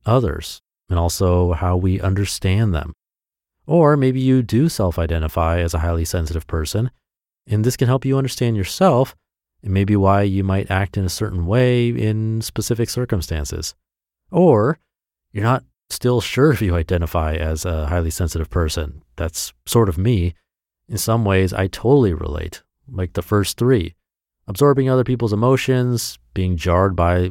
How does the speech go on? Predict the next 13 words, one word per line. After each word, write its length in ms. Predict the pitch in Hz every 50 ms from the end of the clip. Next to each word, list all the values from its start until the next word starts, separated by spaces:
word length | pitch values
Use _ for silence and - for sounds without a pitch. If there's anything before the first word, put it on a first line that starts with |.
| -
loud, 480 | - 90 87 82 76 78 90 95 95 87
sudden 320 | - - 101 92 92 85
noises 640 | 82 87 92 101 101 95 87 98 98 95 95 90 87
and 240 | 90 80 76 76 73
bright 240 | - 87 90 92 90
lights. 460 | 82 85 92 104 110 104 - - - _ _ _ _ _ _ _ _ _ _ _ _
Plus, 200 | - 120 117 104
I 60 | 110
like 180 | 98 98 98 -
to 100 | - 90
exercise 400 | 92 - - 95 - 98 90 82
alone. 400 | 80 78 90 117 123 120 117 117 - _ _ _ _ _ _ _ _ _ _ _ _ _ _
Yet, 500 | - 160 175 170 160 156 - - - -